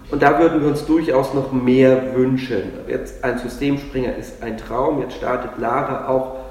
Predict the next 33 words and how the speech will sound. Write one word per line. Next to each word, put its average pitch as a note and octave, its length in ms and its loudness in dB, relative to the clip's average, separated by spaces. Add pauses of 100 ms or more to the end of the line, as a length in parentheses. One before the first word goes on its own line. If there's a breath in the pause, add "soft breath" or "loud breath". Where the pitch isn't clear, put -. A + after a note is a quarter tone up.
(200 loud breath)
ein A#2 220 -4
toller C3+ 380 2
Film. D3 580 -2 (1040 loud breath)
Aber C3+ 300 0
wenn C#3 160 0
ich - 120 -8
mir C#3 140 0
das - 320 -6
anschaue, D3+ 680 -2
wird C3+ 120 0
das C3 140 -2
Programm A#2+ 560 -4
doch B2 200 -2
eher A#2+ 220 -2
internationaler. A#2+ 1040 -4
Gerade A#2+ 420 -4 (580)
das - 200 -10
asiatische A#2+ 600 -2 (160)
Kino B2 260 -6
finde A#2 160 -6
ich A2+ 100 -10 (460)
aktuell, C3 680 0
und B2 120 -2
mit A#2 120 -6
aktuell A#2+ 380 -6
meine A#2 240 -6
ich A2+ 80 -10
jetzt A2+ 100 -12
schon A#2 140 -12
die A2+ 120 -10
letzten A2+ 300 -10
paar A2 140 -6
Jahre, G#2+ 320 -4